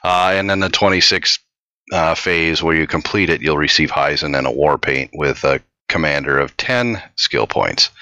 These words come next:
So that's kinda neat, and they add a little flag and whatnot. So that's kind of a neat thing. I mean, that's, you know, a little something if they're gonna do more dockyard stuff.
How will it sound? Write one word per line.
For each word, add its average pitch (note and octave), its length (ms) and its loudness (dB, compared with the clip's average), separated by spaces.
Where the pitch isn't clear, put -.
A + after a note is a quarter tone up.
So - 120 0
that's B2+ 200 2
kinda F#2 260 0
neat, D2+ 160 0
and D2 100 -2
they D#2+ 100 2
add D#2 120 2
a D2 60 0
little D2 160 0
flag C#2 420 0
and C#2+ 120 -2
whatnot. B1+ 460 0
So D2 480 2
that's A#3+ 420 2
kind F3 360 0
of G3 60 0
a C3 80 0
neat F#2+ 280 -2
thing. B2 440 0
I G2 60 0
mean, F#2+ 160 0
that's, - 440 0
you A2 80 2
know, G2+ 240 2
a B2 80 2
little C3 200 6
something B2 500 4
if A#2 100 0
they're G#2 140 0
gonna G2+ 160 0
do F#2 160 0
more F2+ 180 4
dockyard D#2+ 560 2
stuff. - 460 -2